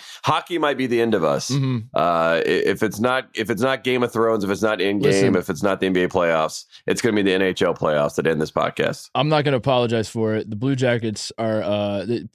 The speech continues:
Speaker 2: peop-, a lot of, a lot of the Blue Jackets fans are asking me to give the Blue Jackets the, the,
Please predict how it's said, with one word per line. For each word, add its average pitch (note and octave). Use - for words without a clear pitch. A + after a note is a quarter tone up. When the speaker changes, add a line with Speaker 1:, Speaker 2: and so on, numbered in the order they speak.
Speaker 2:
peop-, F3
a C#3+
lot E3
of, G#3
a C3+
lot D#3+
of G3
the E3
Blue C3+
Jackets C#3+
fans C3+
are B2
asking A#2
me A#2+
to A2
give A2
the A2
Blue A2+
Jackets A2+
the, G#2
the, G2